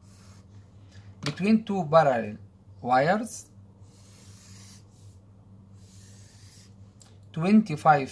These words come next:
meter long each، يعني كل واحد فيهم طوله خمسة وعشرين متر، and four سنتيمتر apart.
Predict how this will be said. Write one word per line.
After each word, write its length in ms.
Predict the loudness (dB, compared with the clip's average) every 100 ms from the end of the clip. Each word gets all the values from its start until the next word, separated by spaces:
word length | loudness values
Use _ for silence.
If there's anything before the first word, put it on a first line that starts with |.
| -8
meter 360 | -8 -6 -8
long 380 | -6 -6 -8 -8 -14
each، 180 | -14 -16 -14
يعني 400 | -10 -10 -10 -12 -10
كل 260 | -8 -6
واحد 460 | -4 -4 -6 -8 -10 -12
فيهم 480 | -14 -10 -10 -10 -14 -18 -20 -16
طوله 340 | -8 -8 -8 -12 -18
خمسة 600 | -18 -6 -6 -6 -10 -18 -20 -12
وعشرين 920 | -10 -10 -10 -10 -8 -6 -6 -6 -6
متر، 480 | -6 -10 -20 -20 -20 -20 -20 -20 -20 -20 -20 -20 -20 -20 -20 -20 -20 -20 -20 -20 -20 -20 -20 -6
and 200 | -4 -4
four 180 | -2 -4
سنتيمتر 720 | -2 -4 -4 -6 -6 -4 -4
apart. 480 | -2 -2 -4 -6 -12